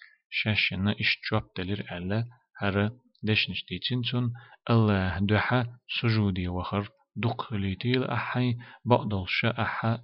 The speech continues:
الله نتعا سجود دير دات أتسحن سجودة الله حو درجة حا لقوقني بما حون تير تنسى تعالت تو دوجين دعدقني بما قزح سجود در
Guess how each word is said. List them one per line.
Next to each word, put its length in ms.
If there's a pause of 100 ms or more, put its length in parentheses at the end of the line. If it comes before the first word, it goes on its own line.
الله 440
نتعا 680 (320)
سجود 340
دير 240
دات 260 (100)
أتسحن 420
سجودة 640 (160)
الله 300
حو 300 (360)
درجة 440
حا 320 (280)
لقوقني 800
بما 440 (240)
حون 320
تير 300
تنسى 580 (160)
تعالت 580
تو 440
دوجين 720
دعدقني 680
بما 340 (600)
قزح 520 (1600)
سجود 340
در 240